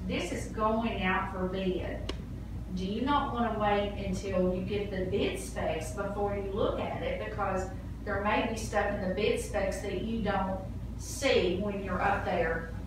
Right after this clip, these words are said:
you know, looking. When we get the bid specs ready, we can mail it out to you." And he said, "No, I, I think I can look at it and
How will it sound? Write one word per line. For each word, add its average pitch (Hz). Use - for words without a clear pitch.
you 214
know, -
looking. -
When 196
we 220
get 247
the 202
bid 262
specs -
ready, 175
we 214
can 190
mail 214
it 190
out 196
to 214
you." 196
And 190
he 220
said, 226
"No, 226
I, 226
I 240
think 240
I 214
can 208
look 226
at 208
it 202
and 175